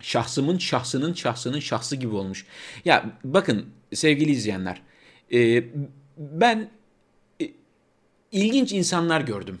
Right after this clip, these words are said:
Siz de çok ilginç insanlar tanımışsınızdır. Mesela, e,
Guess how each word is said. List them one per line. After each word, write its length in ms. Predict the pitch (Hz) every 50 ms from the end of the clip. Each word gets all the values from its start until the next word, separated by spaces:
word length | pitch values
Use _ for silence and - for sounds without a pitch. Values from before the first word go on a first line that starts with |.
| -
Siz 240 | - - 254 247 196
de 60 | 214
çok 180 | 214 220 208 190
ilginç 280 | 180 170 165 170 165
insanlar 440 | 165 151 143 - 135 131 135 131 123
tanımışsınızdır. 640 | 123 117 107 101 101 - - 107 104 104 95 104 117
Mesela, 500 | 160 240 262 - 202 131 117 123 151 - - - - - - - - _ _ _ -
e, 280 | 131 131 131 127 131